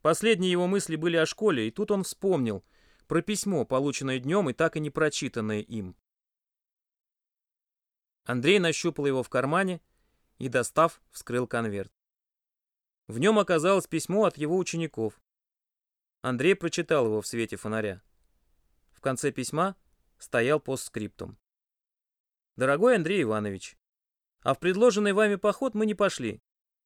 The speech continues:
потому что без вас он теряет всякий смысл. Поэтому мы отложили его до вашего возвращения и будем ждать столько, сколько потребуется. Служите спокойно и возвращайтесь. Мы ждём вас". Только сейчас Андрей понял,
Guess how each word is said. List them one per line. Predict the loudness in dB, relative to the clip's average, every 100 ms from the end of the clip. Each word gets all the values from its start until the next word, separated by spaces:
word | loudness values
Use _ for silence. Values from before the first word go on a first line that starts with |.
| _
потому | -2 0 0
что | -2 -2
без | -2 2
вас | 2 2
он | -2
теряет | 0 0 0
всякий | 0 -4 -4
смысл. | -8 -6 -6 -8 -12 _ _ _ _ _ _ _ _
Поэтому | 4 4 4 0
мы | 2
отложили | 2 2 2 2 0
его | 0 2
до | 2
вашего | 2 2 0
возвращения | -2 0 0 -2 -2 -4 -4 -8 _ _ _ -8
и | -4
будем | -2 -2
ждать | 2 2 0
столько, | -2 0 0 -6 _
сколько | -14 -4 -2 -2
потребуется. | -4 -2 -2 -2 -4 -6 -16 -18 _ _ _ _ _ -6
Служите | 0 0 0 -4
спокойно | -2 0 2 2 2
и |
возвращайтесь. | 0 0 0 0 0 -2 -4 -16 _ _ _
Мы | 0
ждём | 0 2 -2
вас". | -2 -8 -16 _ _ _ _ _ _ _ _ _ _ _ _ _ _ _
Только | -4 -4 -2
сейчас | -4 -4 0 2 2
Андрей | 2 -2 -2
понял, | -2 -2 0 -2